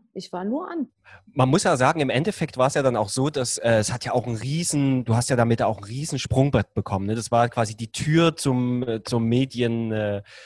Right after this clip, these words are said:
Speaker 2: zum Medienchaos. Und, äh, auch, äh, speaking of, ähm, wa-, was, was,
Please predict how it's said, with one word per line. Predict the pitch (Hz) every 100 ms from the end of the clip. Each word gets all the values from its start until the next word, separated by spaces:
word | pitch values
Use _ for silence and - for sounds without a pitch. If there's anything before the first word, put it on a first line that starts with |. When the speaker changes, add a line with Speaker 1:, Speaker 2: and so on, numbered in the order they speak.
| - -
Speaker 2:
zum | 117
Medienchaos. | 127 143 117 110 - 107 101 87 92 - - -
Und, | - 120 -
äh, | 110 107 -
auch, | 131 - -
äh, | 113 92 - 110 104
speaking | - - 226 202 147
of, | - 175 - - - - _ -
ähm, | 123 123 120 110 - _ _
wa-, | 95 135 131
was, | 156 - 135
was, | 175 - -